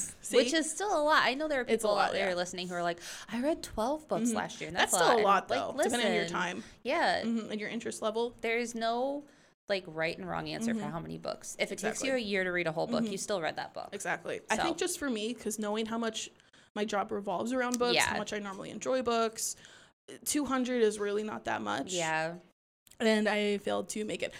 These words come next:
Speaker 2: I even reread books to try to, like, pump it up.
Speaker 1: And you don't count D N Fs, right?
Speaker 2: No,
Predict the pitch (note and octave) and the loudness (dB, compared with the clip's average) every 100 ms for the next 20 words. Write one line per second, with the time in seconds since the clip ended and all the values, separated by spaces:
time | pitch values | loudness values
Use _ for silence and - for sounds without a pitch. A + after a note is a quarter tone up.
0 | - C#4 G#4 G#4 D#4+ B3 G#3+ G#3 - - | -4 0 2 2 2 2 2 0 -4 -6
1 | G3 G#3 G#3 - D#2+ - G#3+ - - - | -4 -2 -4 -6 -6 -6 -6 -4 0 -2
2 | - - - - A3+ C4 C4 A3 - G3 | -2 -18 -12 -4 -2 2 2 2 0 -4
3 | F3 E3 D#3+ D3+ C#3+ - E3 E3 F#3 A3+ | -4 -4 -6 -4 -6 -6 -4 -4 -4 -4